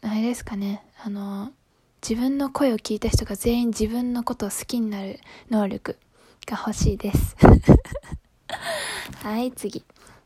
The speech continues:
えー、十三問目。あ、こっからね、質問がレベル二になります。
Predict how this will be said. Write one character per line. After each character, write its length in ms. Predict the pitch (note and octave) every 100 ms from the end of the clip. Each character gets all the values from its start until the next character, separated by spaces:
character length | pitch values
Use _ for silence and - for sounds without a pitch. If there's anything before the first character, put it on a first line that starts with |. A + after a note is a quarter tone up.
| _ G#3+
え 500 | F#3+ F#3 - - -
ー、 180 | - -
十 200 | D4 D#4
三 340 | D#4 C#4+ C4
問 240 | B3 A#3
目。 180 | A3+ A3+ _ _ _ _ _ _ _ _ _ _ - - - -
あ、 120 | A3
こ 140 | - B3+
っ 40 | -
か 120 | E4+
ら 100 | E4
ね、 180 | E4 E4+
質 240 | - -
問 220 | C#4 C#4
が 80 | C4
レ 120 | A#3
ベ 140 | A3+ B3
ル 120 | B3
二 180 | A#3 D4+
に 160 | C#4
な 100 | G3+
り 120 | G3 -
ま 200 | - A3+
す。 240 | -